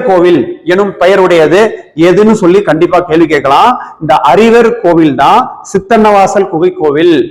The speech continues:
குன்றினுடைய மேற்கு பகுதியில இருக்குன்னு சொல்லி சொல்லப்படுது. அப்ப இந்த அறிவர்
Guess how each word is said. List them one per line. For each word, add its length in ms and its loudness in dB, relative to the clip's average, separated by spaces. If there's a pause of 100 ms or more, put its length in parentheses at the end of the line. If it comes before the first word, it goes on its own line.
(300)
குன்றினுடைய 500 2 (160)
மேற்கு 480 0
பகுதியில 400 0 (100)
இருக்குன்னு 400 -4
சொல்லி 200 -4
சொல்லப்படுது. 440 0 (420)
அப்ப 200 0 (160)
இந்த 100 -4 (120)
அறிவர் 360 2